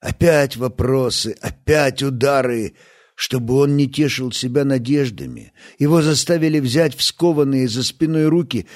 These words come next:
пистолет и обойму патронов. «Держи крепче, чтобы отпечатки пальцев были четкими». Вот и славно, сеньор террорист. Теперь ты превратился в убийцу,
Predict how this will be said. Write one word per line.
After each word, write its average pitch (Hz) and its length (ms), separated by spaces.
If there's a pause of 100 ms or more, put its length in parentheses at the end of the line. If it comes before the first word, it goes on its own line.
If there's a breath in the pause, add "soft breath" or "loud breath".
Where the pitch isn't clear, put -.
(140 loud breath)
пистолет 156 840
и 120 100
обойму 135 600
патронов. 147 840 (360 soft breath)
«Держи 107 520
крепче, 143 720
чтобы 85 340
отпечатки 104 720
пальцев 107 720
были 76 320
четкими». - 800 (240 loud breath)
Вот 220 460
и 73 100
славно, 139 960
сеньор 131 680
террорист. 127 1080 (280 soft breath)
Теперь 170 480
ты 220 200
превратился 190 960
в 180 100
убийцу, 143 800